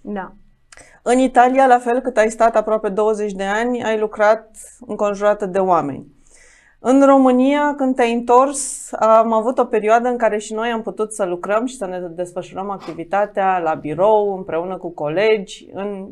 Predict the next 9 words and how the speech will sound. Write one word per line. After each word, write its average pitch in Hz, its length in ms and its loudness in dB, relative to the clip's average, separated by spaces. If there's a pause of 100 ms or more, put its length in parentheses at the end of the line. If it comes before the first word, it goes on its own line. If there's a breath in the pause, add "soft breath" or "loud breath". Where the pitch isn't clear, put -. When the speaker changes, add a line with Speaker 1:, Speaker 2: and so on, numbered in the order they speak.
Speaker 2:
colectiv. 190 580 -2 (760 soft breath)
A 247 100 2
venit 320 300 0
pandemia. 269 680 2 (600 soft breath)
Uh, - 100 -10 (380)
a - 100 -4
venit 254 200 -2
pandemia 285 600 -2
cu, 262 180 -4